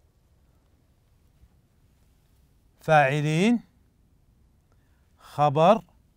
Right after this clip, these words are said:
صار مرفوع، منصوب، خبر صار منصوب، وعلامة نصبه الياء لأنه جمع مذكر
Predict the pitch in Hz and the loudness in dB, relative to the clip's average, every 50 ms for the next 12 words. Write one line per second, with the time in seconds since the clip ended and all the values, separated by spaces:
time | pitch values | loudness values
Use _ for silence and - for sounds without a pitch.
0 | _ _ - - - - 151 139 131 131 131 135 156 165 196 208 - _ _ _ | _ _ -20 -20 -10 -4 -2 0 2 2 2 2 2 0 0 -2 -6 _ _ _
1 | _ _ _ _ _ _ _ _ _ _ _ _ _ _ _ _ - 117 139 139 | _ _ _ _ _ _ _ _ _ _ _ _ _ _ _ _ -12 -10 -8 -8
2 | 127 - 147 147 156 147 147 160 156 147 - - 156 156 175 208 247 - - _ | -8 -8 -10 -10 -8 -6 -6 -6 -6 -6 -6 -6 -4 -2 -2 -2 -2 -4 -6 _
3 | _ _ _ - - 135 120 131 120 - - 139 127 123 120 117 120 123 131 139 | _ _ _ -10 -8 -6 -6 -6 -8 -8 -6 -4 -4 -4 -4 -6 -8 -8 -10 -10
4 | 139 127 - 151 165 175 202 226 220 _ _ _ _ _ _ _ _ - - 123 | -12 -12 -10 -8 -4 -2 -2 -4 -4 _ _ _ _ _ _ _ _ -18 -12 -10
5 | 127 117 117 139 147 151 143 131 127 117 - 160 160 147 - - 123 120 120 - | -8 -6 -4 -4 -4 -4 -4 -6 -8 -10 -10 -12 -12 -12 -14 -14 -12 -12 -12 -10
6 | - 147 151 156 160 147 131 131 135 147 156 135 117 110 143 156 156 120 120 127 | -10 -8 -6 -4 -2 -2 -2 -4 -6 -6 -6 -8 -6 -6 -6 -6 -6 -8 -10 -10
7 | 120 127 151 - - - 185 185 196 - | -10 -10 -10 -10 -8 -6 -6 -6 -6 -6